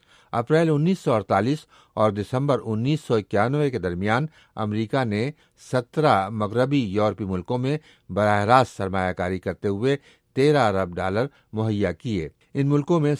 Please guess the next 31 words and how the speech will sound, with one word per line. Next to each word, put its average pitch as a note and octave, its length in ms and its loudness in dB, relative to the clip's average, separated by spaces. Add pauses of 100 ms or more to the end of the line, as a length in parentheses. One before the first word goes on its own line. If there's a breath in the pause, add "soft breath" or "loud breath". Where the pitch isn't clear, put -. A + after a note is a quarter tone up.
سابق B2 520 0
دشمن A#2 360 -2
ممالک G2+ 420 0 (280)
جرمنی A#2+ 520 -2
اور G2 140 -2
اٹلی G2 420 -4
شامل A2 380 -2
تھے۔ F2 300 -12 (200)
آج A#2 240 2
کے G#2 160 -2
حساب G#2+ 300 0
سے C#3 200 -2 (280 soft breath)
یہ A#2+ 220 0
رقم A2+ 320 0
تقریباً G#2+ 520 -4 (260)
ایک C#3 280 0
سو G#2 360 -2
تیس C#3 440 -4
ارب F#2+ 200 0 (320 soft breath)
ڈالر F#2 420 0
بنتی G2 520 -4
ہے۔ D2+ 80 -14 (260)
بیسویں D#3 460 0
صدی D3 240 0
میں B2+ 220 0 (280 soft breath)
یہ B2+ 320 4 (100)
امریکی B2 520 -2
خارجہ G#2 340 0
پالیسی G2 460 -2
کا C3 220 0 (300 soft breath)
نہایت G#2+ 540 0